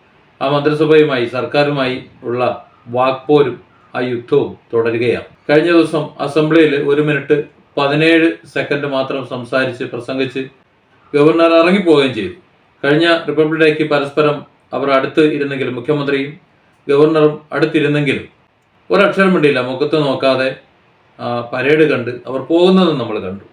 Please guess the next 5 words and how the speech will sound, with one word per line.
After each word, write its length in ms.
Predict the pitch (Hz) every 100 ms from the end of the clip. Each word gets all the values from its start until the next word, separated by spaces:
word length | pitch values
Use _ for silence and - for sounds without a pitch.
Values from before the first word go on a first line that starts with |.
| _ _ _
ഇതിനൊക്കെ 340 | 165 208 208 226
ശേഷമാണ് 640 | 185 185 196 196 170 165
നിലമേലിൽ, 640 | 151 147 156 165 165 165 156 - _ _ -
ആ, 220 | 135 135
സംഘർഷമുണ്ടാകുന്നത്. 880 | 131 143 147 147 147 120 113 101